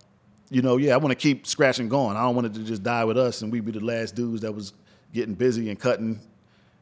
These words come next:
and, and, you know, um, backspinning and, and doing all types of, you know, all types of flavor, just adding flavor to, to the mix, you know, 'cause it's levels to D J. And it, it, there's dudes that just play the song,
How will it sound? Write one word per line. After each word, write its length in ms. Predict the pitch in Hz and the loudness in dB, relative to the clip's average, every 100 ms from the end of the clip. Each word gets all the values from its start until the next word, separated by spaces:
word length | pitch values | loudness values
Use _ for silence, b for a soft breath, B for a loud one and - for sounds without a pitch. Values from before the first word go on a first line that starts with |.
| _ | _
and, 320 | 95 90 92 - _ | -10 -8 -8 -12 _
and, 120 | 95 | -12
you 120 | 98 98 | -8 -6
know, 280 | 92 92 92 | -6 -6 -8
um, 300 | 92 95 92 _ _ _ 98 | -8 -8 -10 _ _ _ -8
backspinning 680 | 110 113 - 117 113 104 87 | -6 -6 -4 -2 -2 -2 -6
and, 140 | 87 | -12
and 260 | 90 87 - b b b b _ - - _ | -12 -12 -14 b b b b _ -20 -20 _
doing 220 | 113 110 | -2 -2
all 100 | 107 | -2
types 300 | - 123 113 | 0 -2 0
of, 120 | 104 90 - | -6 -10 -6
you 60 | 120 | 0
know, 220 | 107 113 - | 0 0 -6
all 120 | 127 | -4
types 260 | 120 139 127 | 4 4 4
of 100 | 113 | 2
flavor, 340 | 160 147 101 | 6 6 4
just 140 | 98 120 | -4 0
adding 260 | 127 117 | 2 2
flavor 320 | 113 139 127 110 | 2 2 2 0
to, 180 | - 104 | -4 -6
to 220 | - 107 | -6 -6
the 60 | |
mix, 380 | 104 117 85 - | -2 -2 -2 -6
you 100 | 98 | -4
know, 160 | 107 104 | -2 -2
'cause 320 | 107 101 - b b b b b - _ _ _ | -2 -4 -8 b b b b b -20 _ _ _
it's 180 | 117 113 | -2 2
levels 300 | 131 139 123 | 6 6 6
to 140 | 123 110 | -2 -4
D 180 | 110 113 | -2 -2
J. 160 | 107 | -2
And 100 | 98 | -2
it, 80 | 113 | 0
it, 160 | 117 101 | 0 -2
there's 140 | 107 | -2
dudes 240 | 131 127 | 2 2
that 80 | 113 | 2
just 160 | 110 - | -2 0
play 160 | 135 | 2
the 80 | 123 | 2
song, 420 | 131 139 143 143 | 2 2 2 0